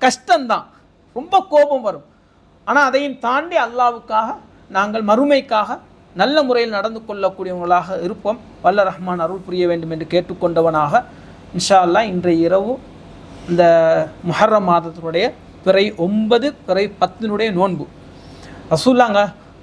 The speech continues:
பிறை ஒன்பதுலையும் பிறை பத்துலையும் நோன்பு நோட்குமாறு தான் எங்களுக்கு ஹதீஸ்ல இருக்குது. ரசூலுல்லாங்க சொல்றாங்க, "அடுத்த வருடம் நான் உயிரோடு இருந்தால்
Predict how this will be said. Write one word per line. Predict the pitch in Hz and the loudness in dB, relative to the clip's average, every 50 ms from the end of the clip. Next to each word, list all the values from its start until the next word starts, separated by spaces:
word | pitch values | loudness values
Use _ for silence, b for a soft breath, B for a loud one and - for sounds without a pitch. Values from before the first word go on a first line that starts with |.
| - - - | -20 -10 0
பிறை | - 202 202 202 190 | 0 2 2 4 2
ஒன்பதுலையும் | 175 180 196 208 202 220 220 220 220 220 233 269 311 311 - - | 2 0 0 0 2 4 4 4 4 2 0 -2 -2 -6 -6 -4
பிறை | 208 202 196 190 190 | -4 -4 -4 -4 -4
பத்துலையும் | - - - - - 240 233 240 254 262 240 | -6 -6 -6 -6 -4 -2 -2 -2 -2 -4 -6
நோன்பு | 202 190 208 208 196 202 | -8 -8 -10 -10 -10 -8
நோட்குமாறு | 196 196 190 190 208 190 185 180 180 185 | -8 -8 -10 -10 -8 -4 -2 -2 -2 -2
தான் | 240 262 | -6 -8
எங்களுக்கு | 233 202 190 175 196 - | -6 -6 -6 -6 -4 -2
ஹதீஸ்ல | 180 185 170 196 180 - 190 175 | -2 -2 -2 -4 -6 -4 -2 -2
இருக்குது. | 170 165 156 170 160 160 170 | -2 0 0 -2 2 2 0
ரசூலுல்லாங்க | 165 - 220 208 190 180 185 | 0 2 0 0 0 -2 -6
சொல்றாங்க, | - 180 175 190 | -6 -2 -2 0
"அடுத்த | 180 160 156 185 180 - 214 202 | 2 2 0 0 -2 -2 0 2
வருடம் | 202 208 233 247 269 254 | 2 2 2 0 0 0
நான் | 240 220 | -2 -2
உயிரோடு | 196 175 175 196 214 214 214 208 190 175 | -2 -4 -4 0 2 2 2 2 0 -4
இருந்தால் | 165 165 165 147 143 127 | -8 -8 -8 -8 -8 -8